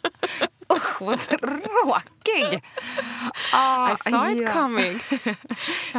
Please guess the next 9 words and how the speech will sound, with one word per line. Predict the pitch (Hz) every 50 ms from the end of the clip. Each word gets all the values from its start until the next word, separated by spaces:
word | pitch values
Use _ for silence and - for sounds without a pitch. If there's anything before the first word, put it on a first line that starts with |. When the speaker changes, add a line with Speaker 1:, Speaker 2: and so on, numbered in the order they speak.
| 214 -
Speaker 2:
Jaha. | 427 415 330 - - -
Speaker 1:
Nasse, | 254 302 320 - - - 226 214 233 330 - -
Speaker 2:
Ja. | 285 247 226 247 302 -
Speaker 1:
berätta | 202 240 247 247 247 - _ - 233 233
lite | 233 220 202 - 196
mer. | 220 196 180 180 - - _ - -
Du | 202 262 247
fick | 269 - -
tjugofyra. | - 277 277 - - - - 311 294 240 208 185 170 214 240